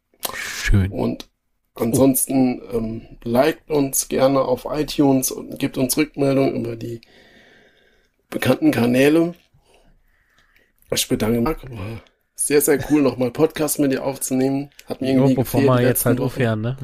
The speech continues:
Speaker 1: Ja.
Speaker 2: <laughs> Genau, noch weitermachen wir nicht.
Speaker 1: Nee, ich mein so
Speaker 2: Genau.
Speaker 1: generell, äh, Zahme Podcast, äh,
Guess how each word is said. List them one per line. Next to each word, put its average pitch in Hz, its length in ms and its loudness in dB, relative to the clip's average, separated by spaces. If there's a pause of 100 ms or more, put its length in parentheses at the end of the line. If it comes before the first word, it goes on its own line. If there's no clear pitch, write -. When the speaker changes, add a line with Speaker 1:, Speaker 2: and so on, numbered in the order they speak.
(160)
Speaker 1:
Ja. 117 180 -6 (460)
Speaker 2:
<laughs> - 300 4 (1120)
Genau, 92 260 -2
noch 107 120 -10
weitermachen 190 520 4
wir 277 80 4
nicht. 254 380 4 (640)
Speaker 1:
Nee, 135 220 4
ich 180 180 -2
mein - 160 4
so 196 160 4
Speaker 2:
Genau. - 20 -2 (220)
Speaker 1:
generell, 120 480 2
äh, 113 60 -4
Zahme 131 260 0
Podcast, 120 560 0
äh, 113 40 -4